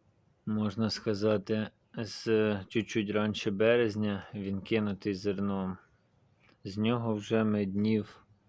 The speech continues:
ну, не знаю, десять споживаємо помідори. І баночки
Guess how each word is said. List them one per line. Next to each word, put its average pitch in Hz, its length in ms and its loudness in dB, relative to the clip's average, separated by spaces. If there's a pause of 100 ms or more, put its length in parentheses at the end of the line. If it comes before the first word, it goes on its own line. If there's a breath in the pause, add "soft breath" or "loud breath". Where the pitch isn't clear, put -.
(140)
ну, 110 120 -2
не 104 160 0
знаю, 98 360 -4
десять 107 480 2
споживаємо 101 760 -2
помідори. 95 720 -6
І 92 80 -10
баночки 107 760 -6